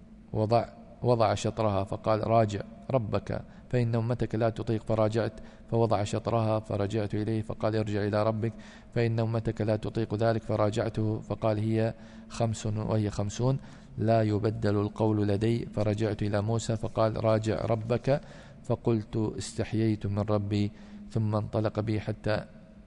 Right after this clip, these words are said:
انتهى بي إلى سدرة المنتهى وغشيها ألوان لا أدري ما هي، ثم أدخلت الجنة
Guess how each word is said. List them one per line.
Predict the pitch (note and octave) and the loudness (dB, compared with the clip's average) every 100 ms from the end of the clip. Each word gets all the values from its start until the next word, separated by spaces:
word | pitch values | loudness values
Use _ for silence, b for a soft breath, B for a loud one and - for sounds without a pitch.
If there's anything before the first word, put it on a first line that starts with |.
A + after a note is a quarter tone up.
| - - - | -20 -12 -4
انتهى | G#2+ - A2 G#2+ | -2 2 4 4
بي | G#2+ A2+ | 2 0
إلى | A#2 G#2 G2+ | 0 0 -2
سدرة | - G#2+ G#2 G2 | -2 -2 -2 -2
المنتهى | G2 G#2 G2 A2+ A2+ A2 B B B B B | -2 -2 0 2 2 2 B B B B B
وغشيها | - A2 A2 B2 - A2 G#2+ G#2+ - | 0 2 4 2 0 0 2 2 2
ألوان | G#2 A2+ A2 G#2 G#2 | 2 2 2 0 0
لا | C3+ - | 0 0
أدري | B2+ A2 A2 | -2 0 0
ما | G#2 A#2 A2+ | 0 0 2
هي، | A2 G#2+ A2 | 2 0 -2
ثم | - A#2 A2 | -4 -4 -2
أدخلت | G#2 G#2 - A2+ G#2+ | -2 -4 -2 -2 -2
الجنة | G#2 G#2 A#2 A2+ A#2+ | -2 -2 -2 0 -2